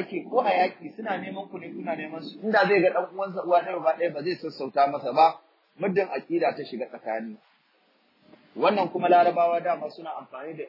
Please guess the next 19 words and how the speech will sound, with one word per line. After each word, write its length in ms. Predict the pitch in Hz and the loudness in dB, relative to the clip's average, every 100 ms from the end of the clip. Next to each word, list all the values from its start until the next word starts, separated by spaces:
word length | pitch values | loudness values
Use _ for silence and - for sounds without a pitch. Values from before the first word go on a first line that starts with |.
| - | 2
illu 500 | 170 180 170 165 156 _ _ _ _ _ _ | 2 4 0 -2 -4 _ _ _ _ _ _
da 100 | 131 | -10
ma'anar 640 | 131 127 135 143 160 156 113 | -6 -4 -2 2 2 2 0
qaraba, 640 | 135 127 135 139 123 107 - _ _ _ _ _ _ | 2 4 6 4 0 -8 -12 _ _ _ _ _ _
wanda 280 | 135 139 131 | -12 -6 -6
al-Imam 400 | 143 156 196 190 | -6 -4 -6 -6
Ibn 200 | 185 - 147 | -12 -12 -10
Jarir 240 | 160 185 - | -8 -6 -8
al-Tabari, 440 | - 170 165 143 - | -6 -6 -6 -6 -4
Allah 180 | - 147 | 0 0
ya 120 | 143 | -2
kansa 240 | 156 151 | -8 -8
da 80 | 131 | -2
rahama, 440 | 147 165 160 156 - - _ _ _ - | 2 4 4 4 2 -10 _ _ _ -2
ya 220 | 147 160 | 4 4
kawo 280 | 170 170 160 | 4 2 2
misalin 480 | 143 156 160 143 123 | -4 -4 -4 -8 -6
bai-, 240 | 156 170 | -6 -6
baitin 600 | 131 156 170 165 160 151 | -6 -6 -6 -10 -16 -20